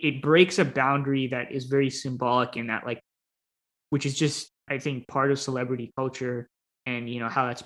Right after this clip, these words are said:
poisoned all of our minds, that, like, we think we are friends with these players, right? People call them parasocial relationships,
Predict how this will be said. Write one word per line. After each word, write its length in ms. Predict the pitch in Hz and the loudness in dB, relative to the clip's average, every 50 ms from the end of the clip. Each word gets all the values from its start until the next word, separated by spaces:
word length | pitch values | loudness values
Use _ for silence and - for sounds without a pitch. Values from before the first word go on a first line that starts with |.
| - - | 0 2
poisoned 300 | 147 143 139 131 131 127 | 2 2 2 0 -2 -2
all 120 | 123 123 | -2 -2
of 100 | 120 120 | -2 -2
our 80 | 120 120 | -4 -6
minds, 420 | 117 123 143 147 135 131 131 - | -2 0 0 0 0 0 -4 -6
that, 140 | 123 123 - - | -6 -6 -2 -4
like, 180 | 139 127 - | -4 -4 -2
we 200 | 131 139 147 151 | -2 0 0 0
think 280 | 147 - 151 143 131 127 | 0 -2 -2 -4 -2 -2
we 140 | 131 135 131 | -2 0 0
are 140 | 127 120 - - _ | -2 -2 -6 -6 _
friends 400 | 135 127 123 123 123 123 120 123 | -2 -2 0 -2 -2 -4 -6 -6
with 120 | 120 117 - | -8 -8 -8
these 180 | 113 113 - | -10 -10 -10
players, 460 | - _ 123 117 113 107 107 - - - - | -10 _ -8 -8 -8 -8 -10 -12 -14 -16 -14
right? 260 | - - 113 110 113 - _ _ _ _ - | -12 -12 -10 -12 -12 -16 _ _ _ _ -4
People 180 | 139 127 127 | -4 -4 -4
call 160 | 123 - 131 127 | -4 -4 -4 -4
them 140 | 113 113 - _ - | -4 -8 -8 _ -6
parasocial 560 | 127 127 120 - - 123 127 - - 127 120 | -6 -6 -6 -6 -6 -6 -8 -6 -6 -8 -8
relationships, 1000 | 117 113 123 127 120 117 - 131 120 113 - - - 123 - - _ - - - | -6 -4 -4 -4 -4 -4 -6 -10 -10 -10 -10 -8 -8 -8 -8 -8 _ -20 -20 -20